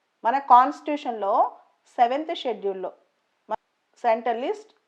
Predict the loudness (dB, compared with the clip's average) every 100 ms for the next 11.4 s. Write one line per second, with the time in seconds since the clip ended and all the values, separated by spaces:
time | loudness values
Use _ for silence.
0 | _ _ -4 -2 -4 -6 -8 -10 _ _
1 | 2 4 4 0 -6 -4 -6 -12 -14 _
2 | _ _ _ _ _ _ _ 6 6 6
3 | 2 -8 -4 2 6 8 8 6 4 0
4 | -6 0 2 2 0 -6 -6 -8 -8 -4
5 | -4 -4 -16 _ _ _ _ 8 8 8
6 | 4 0 0 -4 -10 -4 -4 -2 -2 -4
7 | -4 -6 -4 -4 -4 _ _ -2 4 4
8 | 2 -4 -4 -4 -4 -4 -4 -4 -6 -6
9 | -6 -8 -6 -8 -6 -6 -6 _ _ _
10 | _ _ _ _ _ _ 6 8 6 4
11 | -2 0 0 -4